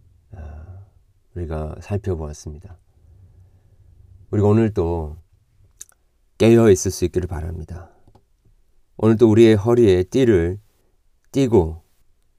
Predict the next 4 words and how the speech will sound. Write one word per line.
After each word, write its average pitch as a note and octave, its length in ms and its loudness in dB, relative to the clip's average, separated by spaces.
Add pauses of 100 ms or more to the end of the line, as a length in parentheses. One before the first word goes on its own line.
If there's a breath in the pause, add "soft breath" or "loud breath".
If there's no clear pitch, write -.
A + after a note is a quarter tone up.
(600)
주님의 A2 320 0
오심을 E2+ 680 -2 (380)
준비하고 E2 840 -2 (1400)
섬기고 G#2+ 840 -4